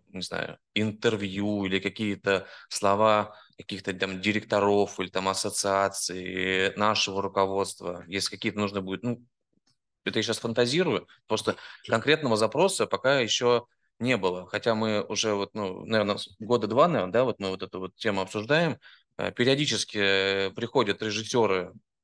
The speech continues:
в ми-, в, к нам обращаются в Министерство промышленности, что "Вот бы мы хотели, э, вот, ну, мы говорим, с удовольствием вам поможем". И как бы, ну, вот, собственно, запроса конкретного,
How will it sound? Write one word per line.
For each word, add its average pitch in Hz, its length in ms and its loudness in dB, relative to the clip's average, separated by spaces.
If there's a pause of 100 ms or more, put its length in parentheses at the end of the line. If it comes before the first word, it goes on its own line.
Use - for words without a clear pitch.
(600)
в 98 500 -2
ми-, 104 220 -2
в, - 260 -10
к - 60 -8
нам 101 200 4
обращаются 101 460 2
в - 20 -16
Министерство 104 440 -4
промышленности, 104 540 -2 (300)
что - 240 -2 (240)
"Вот 107 260 2
бы 104 100 4
мы 104 120 2
хотели, 170 560 2 (880)
э, 95 460 -4 (840)
вот, - 220 -10 (560)
ну, 110 220 -4 (400)
мы 92 120 -4
говорим, 90 480 -8
с - 100 -2
удовольствием 110 520 4
вам 104 180 4
поможем". 92 420 -2 (200)
И 107 100 -6
как 110 140 -6
бы, 104 100 0
ну, 107 100 0
вот, 95 220 -6
собственно, 101 480 -2 (760)
запроса 120 480 2
конкретного, 104 720 -2